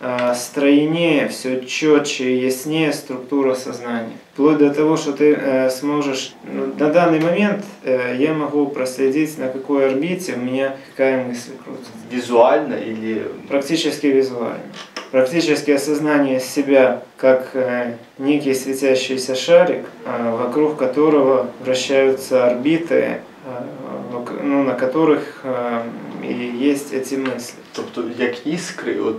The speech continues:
Speaker 2: цей шарик, э, іскра?
Speaker 1: Ну да, да. Шарик искра и непосредственно сознание. А, и также можно, а, отслеживать, допустим, когда,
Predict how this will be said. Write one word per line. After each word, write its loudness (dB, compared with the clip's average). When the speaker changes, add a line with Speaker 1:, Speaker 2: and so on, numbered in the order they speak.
Speaker 2:
цей -4
шарик, -2
э, -6
іскра? -6
Speaker 1:
Ну 4
да, 6
да. 0
Шарик 2
искра 4
и 2
непосредственно -4
сознание. -8
А, -6
и -2
также 2
можно, -2
а, -4
отслеживать, 0
допустим, -6
когда, -2